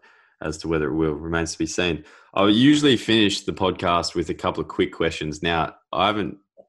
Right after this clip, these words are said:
I haven't interviewed a journalist before or a commentator, so this is a journalist edition, and, um, accordingly, they're probably gonna be a little bit longer. We'll start you off with an easy one, though. The best player. This can be an individual performance or,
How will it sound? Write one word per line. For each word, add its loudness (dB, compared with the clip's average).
I 4
haven't 2
interviewed 0
a -8
journalist 2
before 0
or 4
a -2
commentator, -2
so -4
this 0
is -2
a 2
journalist 0
edition, -2
and, -4
um, 0
accordingly, 2
they're -2
probably -2
gonna -2
be 2
a 2
little 0
bit -6
longer. 0
We'll 2
start 4
you 6
off 2
with 0
an -2
easy 2
one, 0
though. 2
The -4
best 2
player. 2
This 0
can 2
be 6
an 4
individual 2
performance 0
or, 2